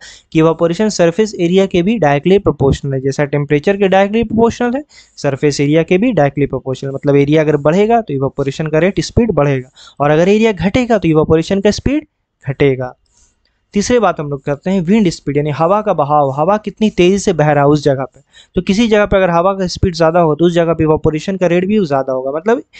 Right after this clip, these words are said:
इस विंड स्पीड बढ़ने पे इवापोरेशन भी क्या होगा? बढ़ेगा। And vice versa, मतलब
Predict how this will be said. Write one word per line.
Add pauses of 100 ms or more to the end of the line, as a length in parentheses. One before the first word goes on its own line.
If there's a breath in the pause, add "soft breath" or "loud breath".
(280 loud breath)
इस
विंड
स्पीड
बढ़ने
पे (220)
इवापोरेशन
भी
क्या
होगा?
बढ़ेगा।
And
vice
versa, (100)
मतलब